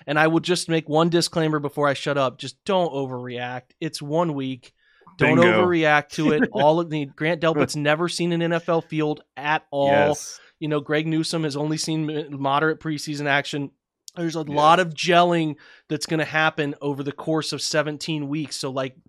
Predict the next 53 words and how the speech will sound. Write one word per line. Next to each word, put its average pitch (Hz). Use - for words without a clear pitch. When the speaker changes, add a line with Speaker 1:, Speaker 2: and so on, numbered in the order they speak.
Speaker 1:
peaking 175
in 143
week 160
one 160
does 131
not 139
mean 147
a 131
thing. 131
Peaking 170
in 160
week 160
seventeen 160
and 151
beyond 151
is 135
what 139
you 143
want. 139
So 135
let's 151
just, -
uh, 156
let's 151
see 185
what 175
the, 175
there's 147
gonna 156
be 165
some 165
trial 180
and 180
error. 247
There's 135
probably 180
gonna 160
be 156
some 147
trial 143
and 135
error. 143
Um, 139
so, 156
so 156
don't, 160
you 170
know, 131
don't 147
beat 175
yourself 156
up 214
or 139